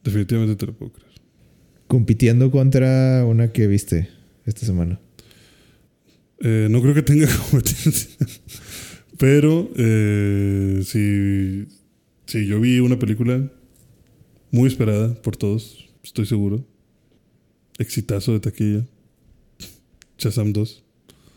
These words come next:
Speaker 2: Shazam.
Speaker 1: Shazam.
Speaker 2: Combo Cinépolis. Ah, huevo.
Speaker 1: <laughs> Güey, lo, está bien verga <laughs> esos del Combo Cinépolis. ¿Has visto esos TikToks?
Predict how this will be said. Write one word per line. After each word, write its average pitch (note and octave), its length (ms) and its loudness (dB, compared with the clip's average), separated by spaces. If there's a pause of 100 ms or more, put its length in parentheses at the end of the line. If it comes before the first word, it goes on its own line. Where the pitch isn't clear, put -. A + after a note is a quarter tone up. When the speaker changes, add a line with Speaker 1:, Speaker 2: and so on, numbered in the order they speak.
(960)
Speaker 2:
Shazam. C#3+ 460 2 (200)
Speaker 1:
Shazam. A#2+ 440 -2 (880)
Speaker 2:
Combo A#2+ 220 2
Cinépolis. G2 500 -2 (140)
Ah, G2 280 -4
huevo. - 260 -8 (680)
Speaker 1:
<laughs> - 100 -2 (1000)
Güey, B2+ 220 4
lo, A#2+ 120 2 (320)
está G#2 220 -2
bien A#2 240 2
verga A2+ 300 0
<laughs> - 0 -
esos B2+ 340 0
del G#2 160 -2
Combo G#2 260 -2
Cinépolis. - 600 -10 (880)
¿Has A2+ 160 2
visto A#2 200 0
esos B2 240 0
TikToks? A#2 440 -2